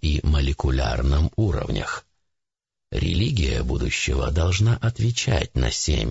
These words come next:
этих вопросов. Наука будущего должна оперировать на этих же уровнях тела и разрабатывать биохимические медиаторы,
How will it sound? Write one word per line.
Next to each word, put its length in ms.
этих 420
вопросов. 720
Наука 560
будущего 800
должна 460
оперировать 840
на 300
этих 420
же 220
уровнях 560
тела 500
и 100
разрабатывать 920
биохимические 1040
медиаторы, 800